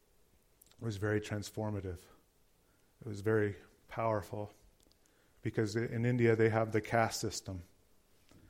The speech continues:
right? And they, they believe that depending on what you did in your previous life,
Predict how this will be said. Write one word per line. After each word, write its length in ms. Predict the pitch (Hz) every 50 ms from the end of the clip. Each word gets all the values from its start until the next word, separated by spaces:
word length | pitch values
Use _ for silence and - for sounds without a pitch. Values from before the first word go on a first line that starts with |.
| - - -
right? 200 | 113 110 107 110
And 140 | - 117 110
they, 120 | 107 110 110
they 200 | 117 113 117 113
believe 380 | 113 117 113 120 117 120 113
that 180 | 113 107 110 - - - - - - -
depending 320 | - - - 135 131 127 120
on 180 | 120 117 113
what 160 | 110 117 -
you 60 | - 117
did 200 | 117 123 123 123
in 40 |
your 120 | 123 117 110
previous 520 | - - 127 123 120 117 117 110 - -
life, 460 | 113 107 107 117 127 135 131 - -